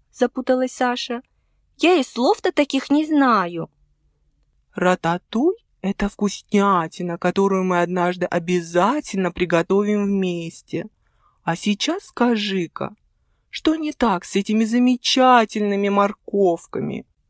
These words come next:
Speaker 1: Мистер Бамка даже облизнулся при их упоминании. "Ненавижу их и яблоки. Я шоколадку хочу!" Саша оттолкнула от себя тарелку.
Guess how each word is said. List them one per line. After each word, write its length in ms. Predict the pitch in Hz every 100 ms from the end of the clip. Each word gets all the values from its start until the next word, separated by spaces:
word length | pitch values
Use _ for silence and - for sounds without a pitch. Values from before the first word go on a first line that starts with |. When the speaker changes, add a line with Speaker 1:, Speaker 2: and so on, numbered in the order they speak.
| _ _ _ _ _ -
Speaker 1:
Мистер 360 | 185 - 190
Бамка 400 | 185 277 381 190
даже 240 | 185 254 285
облизнулся 720 | 277 330 330 277 233 190 -
при 140 | - 208
их 160 | -
упоминании. 840 | 226 247 254 254 175 160 160 165 - _ _ _ _ _ _ _ _
"Ненавижу 680 | 285 330 370 415 277 254 240
их 400 | - 349 539 - _
и 60 | 339
яблоки. 840 | 320 269 233 196 190 - 190 - _ _
Я 120 | 214 226
шоколадку 840 | 339 - 339 330 302 262 - 254
хочу!" 1120 | 302 294 - - 294 285 269 262 240 233 262 _ _ _ _
Саша 440 | - 214 214 - 208
оттолкнула 560 | - 214 - 214 214
от 80 | 214
себя 220 | 196 208
тарелку. 720 | 208 208 202 185 180 - 185